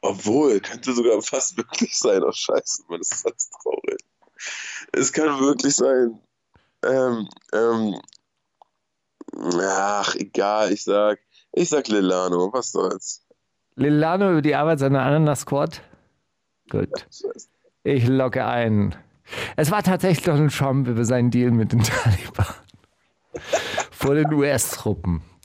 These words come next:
Speaker 2: Hey, they want a deal. They, they want a deal and they want this deal because you make a great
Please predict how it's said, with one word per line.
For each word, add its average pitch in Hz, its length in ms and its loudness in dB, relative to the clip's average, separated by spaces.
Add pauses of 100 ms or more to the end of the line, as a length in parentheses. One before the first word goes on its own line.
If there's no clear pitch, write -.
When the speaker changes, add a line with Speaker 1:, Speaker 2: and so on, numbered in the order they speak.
(280)
Speaker 2:
Hey, 190 80 2
they 254 100 2
want 269 220 2
a 220 60 2
deal. 120 460 2
They, 151 320 0
they 160 140 2
want 175 220 2
a 160 40 0
deal 147 380 2
and 123 320 2
they 123 260 2
want 131 320 0
this 127 220 0
deal 127 540 2
because 104 580 -2
you 117 300 4
make 98 420 2
a 80 60 -4
great 92 480 -2